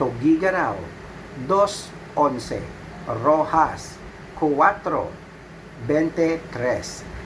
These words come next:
Capiz, dieciocho, veintiséis. Puputulin muna natin sa Capiz, mga kalaki, para sa mga bagong followers natin dyan na nag-aabang sa atin.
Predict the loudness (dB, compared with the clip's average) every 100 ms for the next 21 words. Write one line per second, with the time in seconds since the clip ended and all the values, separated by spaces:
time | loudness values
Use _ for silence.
0 | -12 -10 0 4 4 4 -2 -2 -8 -8
1 | -8 -6 -4 2 2 0 0 2 2 0
2 | -12 -16 -14 -14 -14 -12 0 2 4 2
3 | 2 4 2 -2 -12 -16 -14 -14 -12 -4
4 | -2 -2 -4 -4 -4 -6 -10 -12 -8 -6
5 | -4 4 4 6 4 4 4 2 -2 -2
6 | 0 0 -4 -4 -4 -2 0 0 2 2
7 | 4 4 2 0 0 4 4 4 2 2
8 | 4 0 0 0 0 0 2 2 2 2
9 | 2 4 2 2 2 2 0 -4